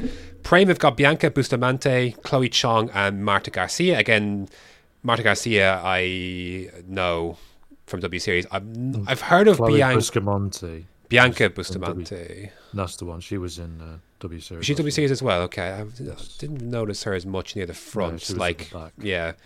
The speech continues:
Speaker 1: Uh, Chloe Chong I've not heard of. And then Roland Carlin got Jessica Edgar, Megan Gilks, and Abby Pulling, of course. Now,
Speaker 2: No
Speaker 1: s-,
Speaker 2: relation to Johnny Edgar?
Speaker 1: uh, I'm not, actually not sure.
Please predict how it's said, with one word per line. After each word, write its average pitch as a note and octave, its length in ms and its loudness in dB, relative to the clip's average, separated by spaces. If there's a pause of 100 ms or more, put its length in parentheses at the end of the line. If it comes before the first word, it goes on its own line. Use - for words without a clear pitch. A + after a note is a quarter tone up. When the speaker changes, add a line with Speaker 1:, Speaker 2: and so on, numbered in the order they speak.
(440)
Speaker 1:
Uh, G2 140 2
Chloe C3 220 2
Chong G#2+ 160 4
I've F#2 60 0
not F#2 160 -2
heard E2+ 300 -4
of. E2+ 400 -8
And G2+ 220 -4
then G2 380 0
Roland B2 260 4
Carlin G#2 260 2
got F#2+ 160 -4
Jessica B2 320 -2
Edgar, F#2 420 -2 (360)
Megan G2+ 280 0
Gilks, F2+ 680 -2
and F2+ 320 0
Abby F2 240 -2
Pulling, D#2 380 -8
of D#2+ 100 -18
course. - 300 -12
Now, A#2+ 320 6 (720)
Speaker 2:
No G2+ 80 -8
Speaker 1:
s-, G2 100 2
Speaker 2:
relation G2+ 240 -2
to F#2+ 80 -10
Johnny G2+ 220 -4
Edgar? A2 240 -4 (640)
Speaker 1:
uh, G#3+ 260 4
I'm A#3+ 240 4
not, B3+ 120 2
actually A#3 200 0
not A#3+ 140 2
sure. F#2 380 0